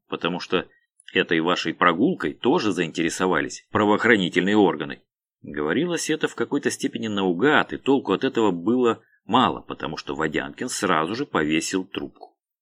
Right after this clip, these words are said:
Разумеется, понять, какова его реакция, было невозможно. Гуров выругал себя за несдержанность. "Ладно, что выросло, то выросло", смущенно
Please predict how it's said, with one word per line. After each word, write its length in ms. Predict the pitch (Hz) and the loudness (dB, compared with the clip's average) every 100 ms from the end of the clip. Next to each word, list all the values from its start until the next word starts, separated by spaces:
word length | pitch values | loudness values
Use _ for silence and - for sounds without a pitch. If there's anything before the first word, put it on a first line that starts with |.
| _ _ | _ _
Разумеется, 720 | - 82 80 120 185 170 - 151 | -6 -4 -2 0 0 -2 -2 -2
понять, 400 | 143 139 127 - | -2 0 0 0
какова 320 | 113 117 110 | -4 0 4
его 180 | 95 92 | 4 6
реакция, 400 | 113 151 - 113 | 4 4 0 0
было 180 | 98 | 0
невозможно. 760 | 107 104 107 101 107 92 67 - - | 0 -2 -2 -2 0 -2 -4 -16 -12
Гуров 380 | 76 95 87 80 | -2 0 0 0
выругал 420 | 95 95 76 76 | 2 2 0 -4
себя 220 | 76 73 | -2 -4
за 120 | 67 | -4
несдержанность. 640 | 73 73 71 62 64 65 - _ _ _ _ _ _ _ - | -10 -8 -6 -8 -12 -20 -20 _ _ _ _ _ _ _ 0
"Ладно, 460 | 87 78 60 - _ | 2 2 -2 -18 _
что 320 | - - 92 | -14 -6 -4
выросло, 380 | 80 76 71 - | -2 -2 -4 -10
то 140 | 76 85 | -6 -4
выросло", 380 | 78 65 - - | -4 -8 -18 -20
смущенно 800 | - 80 - - 107 113 113 | -14 -8 -6 -2 -4 -4 -10